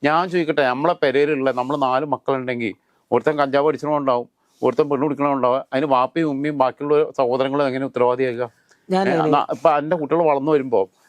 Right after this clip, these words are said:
Speaker 1: ഒരു, പിന്നെ, എങ്ങനെ വളരുക എന്ന് പറയാൻ പറ്റുമോ? അത് നമ്മള്, നമ്മള് പാരന്റിങ് ഒക്കെ ഒരു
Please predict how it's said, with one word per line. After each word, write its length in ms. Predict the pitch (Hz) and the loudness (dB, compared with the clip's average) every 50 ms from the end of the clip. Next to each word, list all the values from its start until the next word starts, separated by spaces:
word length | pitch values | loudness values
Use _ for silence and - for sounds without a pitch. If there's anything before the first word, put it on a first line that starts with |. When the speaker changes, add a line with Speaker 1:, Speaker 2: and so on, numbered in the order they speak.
| _ - 127 | _ -4 0
Speaker 1:
ഒരു, 280 | 123 135 147 165 156 - | 2 2 2 2 0 -2
പിന്നെ, 220 | - 143 139 139 139 | -4 -2 -2 0 0
എങ്ങനെ 200 | 131 135 156 160 | 0 0 -2 0
വളരുക 260 | 147 139 131 135 151 | 0 0 0 0 0
എന്ന് 160 | 151 156 143 | 0 0 -2
പറയാൻ 200 | 131 120 113 107 | -2 -2 -2 -4
പറ്റുമോ? 340 | 98 - - 98 92 87 _ _ _ _ _ _ _ _ - | -6 -10 -10 -8 -10 -10 _ _ _ _ _ _ _ _ 0
അത് 200 | 113 123 131 160 | 0 2 2 2
നമ്മള്, 300 | 151 135 139 156 165 180 175 _ - - | 0 0 -2 0 -2 -2 -2 _ -6 -4
നമ്മള് 240 | 98 117 - - | -2 0 0 0
പാരന്റിങ് 560 | - - 143 131 135 143 170 175 170 180 202 202 | 2 0 0 0 0 0 0 -2 -2 -4 -4 -4
ഒക്കെ 100 | 160 185 | -4 -2
ഒരു 140 | 196 185 190 | -2 -2 -2